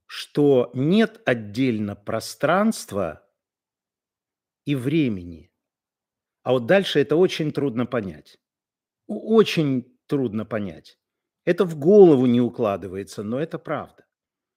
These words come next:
Что есть штука, которая называется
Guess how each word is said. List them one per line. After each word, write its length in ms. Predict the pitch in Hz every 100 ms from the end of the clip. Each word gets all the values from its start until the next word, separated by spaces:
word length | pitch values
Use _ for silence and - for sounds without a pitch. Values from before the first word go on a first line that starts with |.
| _ _ _ _ _ _ _ _
Что 360 | - - -
есть 600 | 120 107 175 220 - _ _ _ _ _ _ _ _ _ _ _ _
штука, 920 | - - - - 110 98 143 180 214 -
которая 440 | 107 - 127 113
называется 1040 | 104 101 98 95 143 180 175 - 165 160